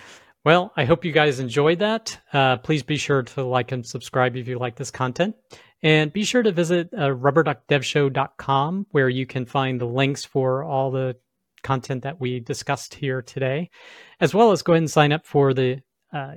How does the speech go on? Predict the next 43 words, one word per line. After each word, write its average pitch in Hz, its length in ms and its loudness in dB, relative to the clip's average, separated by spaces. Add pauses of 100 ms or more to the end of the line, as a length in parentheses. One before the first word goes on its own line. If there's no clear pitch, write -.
email 151 500 0 (320)
list - 400 -4 (180)
there, 160 280 -2
because 127 460 -2
we 127 480 -4
send 131 280 -4
out 127 120 -4
every 135 240 -2
week 131 540 -2
the 135 60 -4
notification 131 640 -4
of 120 140 -6
the 123 60 -6
new 123 160 -4
shows, 180 460 2
as 117 160 -10
well 131 220 2
as 123 140 -4
other 143 200 0
content 139 420 -6
we're 127 120 -6
producing, 127 540 -8
because 123 260 -6
we're 123 220 -4 (520)
taking 175 540 0 (220)
the 139 160 2
long 202 260 0
form 135 260 -2
shows 123 300 -2
and 123 100 -8
putting 143 300 0
them 131 160 -4
into 131 320 -6
shorter 131 340 -2
clips - 520 -8
of 131 100 -10
about 139 300 -4
ten 135 200 -6
or 127 60 -4
fifteen 131 420 -8
minute 123 240 -12
videos. 123 440 -2
So 120 400 -4